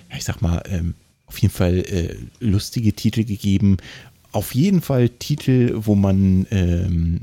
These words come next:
auf den ersten Blick denkt, "Na nu, was hat denn das jetzt mit dem Laufen zu tun? Worauf will sie denn da hinaus? Was für eine Busspur? Wer fährt denn da Bus beim Laufen? Worum geht's denn da?"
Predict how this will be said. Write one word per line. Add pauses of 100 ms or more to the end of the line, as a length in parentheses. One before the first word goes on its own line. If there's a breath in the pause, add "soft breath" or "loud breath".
auf
den
ersten
Blick
denkt, (240 loud breath)
"Na
nu,
was
hat
denn
das
jetzt
mit
dem
Laufen
zu
tun?
Worauf
will
sie
denn
da
hinaus?
Was
für
eine
Busspur?
Wer
fährt
denn
da
Bus
beim
Laufen? (300 loud breath)
Worum
geht's
denn
da?"